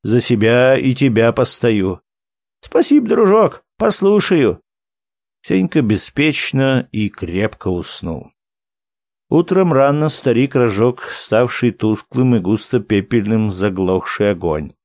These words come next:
Вскипятил воду, бормоча молитву, посолил и засыпал толокна. Потрогал Сеньку, проговорил тихо: «Григорий, умойся, поешь горячего да погребем, место не близко».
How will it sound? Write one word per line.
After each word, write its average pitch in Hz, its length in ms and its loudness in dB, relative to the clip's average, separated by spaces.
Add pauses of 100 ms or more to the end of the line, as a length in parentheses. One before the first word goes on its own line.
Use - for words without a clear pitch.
(200)
Вскипятил 110 600 -2
воду, 131 460 0
бормоча 107 480 0
молитву, 151 640 0 (300)
посолил 117 500 2
и 147 60 4
засыпал 127 580 0
толокна. 98 800 -2 (260)
Потрогал 98 480 0
Сеньку, 156 580 2 (340)
проговорил 113 600 2
тихо: 90 460 -4 (280)
«Григорий, 185 560 2 (320)
умойся, 196 600 0 (500)
поешь 170 600 0
горячего 180 540 2
да 170 100 0
погребем, 165 600 2 (460)
место 170 460 0
не 214 120 2
близко». 185 640 0